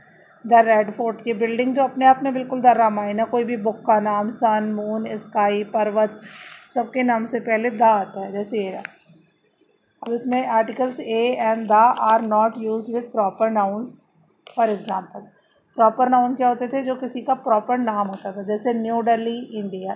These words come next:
इसके पहले कोई भी noun नहीं लगेगा, ना ए, ना एन, ना दा।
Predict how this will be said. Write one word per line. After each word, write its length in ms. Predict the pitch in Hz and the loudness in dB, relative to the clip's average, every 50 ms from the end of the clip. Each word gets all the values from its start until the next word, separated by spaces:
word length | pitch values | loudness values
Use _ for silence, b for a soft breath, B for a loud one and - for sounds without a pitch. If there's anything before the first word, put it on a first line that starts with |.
| - 214 | -10 -12
इसके 260 | 208 - - - 240 - | -14 -12 -8 -8 -6 -2
पहले 280 | 247 240 226 226 247 240 | 0 0 2 2 -2 -4
कोई 280 | - 240 233 226 226 | -4 -4 -2 -2 -2
भी 160 | 202 226 247 | -2 -4 -2
noun 320 | 240 226 214 208 214 226 233 | -2 -2 -2 -2 -2 -4 -4
नहीं 240 | 226 214 214 226 202 | -4 -4 -4 -4 -6
लगेगा, 300 | 190 180 185 185 196 202 | -8 -8 -6 -6 -6 -4
ना 160 | 202 208 214 | -2 -2 -4
ए, 280 | 220 214 214 220 226 233 | -2 -4 -4 -4 -2 -2
ना 140 | 226 220 214 | -2 -2 -2
एन, 240 | 202 202 214 220 220 | -4 -4 -6 -6 -6
ना 180 | 226 226 220 202 | -4 -4 -4 -4
दा। 220 | 190 190 190 196 | -4 -6 -10 -10